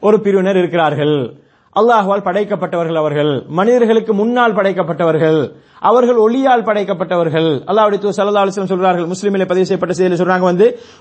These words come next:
"குலிகத்தில் மலாயிகத்து மின் நூர்", என்ன, ம-, நம் மலக்குமார்கள் வந்து ஒளியால், வெளிச்சத்தால் படைக்கப்பட்டிருக்கிறார்கள். "வகுலிகல் ஜான்னு மின், மின் மாரிஜின் மின் நார்", அதாவது நெருப்பினால் வந்து யாரு,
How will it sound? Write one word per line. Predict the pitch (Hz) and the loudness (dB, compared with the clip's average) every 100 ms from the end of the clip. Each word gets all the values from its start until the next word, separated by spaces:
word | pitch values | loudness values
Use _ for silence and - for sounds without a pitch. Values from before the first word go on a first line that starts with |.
| - | -2
"குலிகத்தில் | 214 214 208 202 214 208 | 2 2 2 0 0 -2
மலாயிகத்து | 202 202 208 202 202 214 220 | 0 2 2 2 -2 -2 0
மின் | 214 214 | 0 2
நூர்", | 208 214 220 220 - - | 4 4 4 0 -8 -18
என்ன, | - 214 226 165 - - _ - | -6 0 0 0 -4 -20 _ -8
ம-, | 170 170 | -6 -4
நம் | 185 185 185 | -4 -4 -2
மலக்குமார்கள் | 190 226 226 214 208 208 | -2 -2 0 0 0 -2
வந்து | 214 208 214 190 - - - | -2 2 2 0 -6 -12 -4
ஒளியால், | 196 233 240 220 190 | 0 2 2 2 2
வெளிச்சத்தால் | 208 240 233 226 202 | -2 -2 -2 0 0
படைக்கப்பட்டிருக்கிறார்கள். | 202 196 208 185 196 185 196 208 | -2 -4 -4 -4 -4 -2 -2 0
"வகுலிகல் | 190 190 262 247 233 214 | -2 -2 -2 -2 0 0
ஜான்னு | 185 208 214 208 | 0 0 0 -2
மின், | 196 196 180 | -4 -4 -4
மின் | 196 196 | -4 0
மாரிஜின் | 196 196 185 180 | 0 0 -2 -2
மின் | 180 | 0
நார்", | 175 175 151 - _ | 0 0 -2 -8 _
அதாவது | - 196 208 208 202 | -2 2 4 2 0
நெருப்பினால் | 254 220 226 208 | 0 -2 -2 0
வந்து | 196 202 | 0 0
யாரு, | 196 190 185 135 | 0 2 0 -2